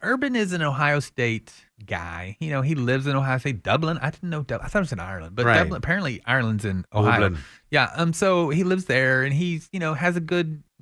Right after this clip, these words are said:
Speaker 1: rapport and likes Day and all, and the coaches and all that sort of stuff. So,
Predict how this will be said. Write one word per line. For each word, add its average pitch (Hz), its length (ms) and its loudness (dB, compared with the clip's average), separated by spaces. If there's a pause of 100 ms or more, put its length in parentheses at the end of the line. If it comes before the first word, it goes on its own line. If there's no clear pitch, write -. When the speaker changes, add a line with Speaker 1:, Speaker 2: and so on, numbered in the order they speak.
Speaker 1:
rapport 151 800 0
and 135 120 -2
likes 151 300 0
Day 147 500 0
and 135 80 0
all, 151 160 4
and 170 160 -2
the 175 60 -2
coaches 165 500 0
and 165 80 -2
all 165 120 0
that 180 140 -4
sort 147 180 -6
of 139 60 -6
stuff. 180 160 -8
So, 202 160 -2